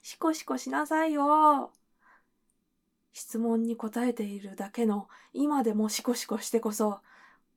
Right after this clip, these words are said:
音声作品ですよ。あー、携帯が鳴った、畜生。はあ。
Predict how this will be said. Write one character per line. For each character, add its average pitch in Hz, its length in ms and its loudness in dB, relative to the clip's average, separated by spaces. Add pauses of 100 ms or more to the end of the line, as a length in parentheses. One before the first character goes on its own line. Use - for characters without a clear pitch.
(100)
音 247 160 4
声 240 120 2
作 226 280 -4
品 214 160 2
で 208 80 -2
す 277 100 0
よ。 294 80 2 (800)
あ 330 680 -8
ー、 - 40 -20
携 311 260 -8
帯 320 120 -6
が 320 80 -6
鳴 311 80 -8
っ 302 60 -14
た、 311 140 -10
畜 - 220 -18
生。 320 120 -4
は 370 500 -4 (1200)
あ。 254 320 -10